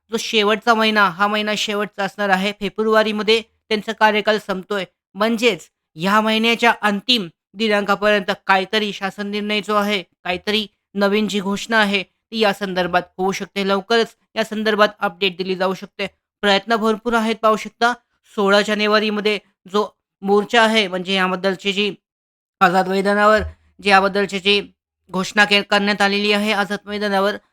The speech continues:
मोर्चा घेतला जाणार आहे. तर या संदर्भात मुख्यमंत्री युवा कार्य प्रशिक्षण योजनेसंदर्भात काहीतरी अपडेट जे आहे,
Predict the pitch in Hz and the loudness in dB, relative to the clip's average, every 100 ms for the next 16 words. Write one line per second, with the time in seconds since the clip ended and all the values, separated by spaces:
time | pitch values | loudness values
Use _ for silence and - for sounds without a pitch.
0 | _ - 214 208 226 202 208 202 202 190 | _ -4 0 0 0 -6 -6 -8 -6 -2
1 | 196 190 185 - 202 202 202 202 226 233 | 0 0 -2 -8 -4 0 0 0 -4 -4
2 | 226 233 - - 220 - 208 202 208 202 | -2 -4 -6 -10 -10 -8 -8 -6 -6 -6
3 | 247 - _ _ _ 220 202 196 196 196 | -8 -10 _ _ _ 0 2 2 2 2
4 | 196 202 214 196 214 208 196 208 208 202 | 0 -4 -6 -8 -6 -6 -8 -8 -12 -4
5 | 214 214 208 - _ _ - 185 180 214 | -2 0 0 -2 _ _ -2 -2 0 0
6 | 208 185 202 202 196 220 202 202 | 0 0 -2 -4 0 0 0 -6